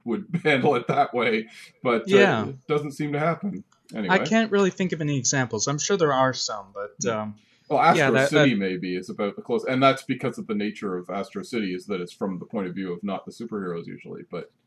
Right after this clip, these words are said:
Speaker 1: yeah.
Speaker 2: Yeah, a lot of the Scarlet Pimpernel books, uh, only, like, two or three are from Marguerite's point of view, but they're often from some other character's point of view. Um, I mean, we do get,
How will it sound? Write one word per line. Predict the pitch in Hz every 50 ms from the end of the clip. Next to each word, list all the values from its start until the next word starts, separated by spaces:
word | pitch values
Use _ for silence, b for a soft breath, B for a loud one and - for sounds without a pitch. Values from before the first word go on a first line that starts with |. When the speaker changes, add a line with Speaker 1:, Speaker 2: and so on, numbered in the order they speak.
| _ _
Speaker 1:
yeah. | - 117 101 - - - _ _
Speaker 2:
Yeah, | - 185 185 170 160 143 139 131
a | - 180 175
lot | 175 196 208 214 214
of | 208 190
the | - 180
Scarlet | - - 196 175 175 170 156 139
Pimpernel | - 170 160 143 151 147 143 131
books, | 127 - 131 120 - - - - -
uh, | 156 143 135 127 120 - _ _ _ _ -
only, | 208 208 214
like, | 208 202 175 170 - - _ _ _
two | - - - 190 165 160
or | 151 139
three | 139 - - 156 151 139
are | 131 127
from | 123 - 139 127 127
Marguerite's | 127 127 131 123 123 123 123 123 120 -
point | - - 131 120 113
of | 110 110
view, | 117 117 110 104 107
but | 117 113 113 - _ _ _ _ _
they're | - 156 160 156
often | 160 165 165 - 165 151 135
from | 139 - 143 139 131 120 117 113 110 _ _ _ _ _ _ _ _
some | - - - - 190 165 151 151
other | 143 139 135 135 127 120
character's | - - 143 131 123 120 - - 127 113 107 -
point | - - 123 117 110
of | 107 107
view. | - 110 107 104 98 98 104 - _
Um, | - 123 117 113 113 107 104 104 104 _ _ _ _ _ _ - - - _ _ _ _ _ _ -
I | 151
mean, | 156 156 151 151
we | 156 151
do | 139 175 175 175 156
get, | - 170 156 151 143 -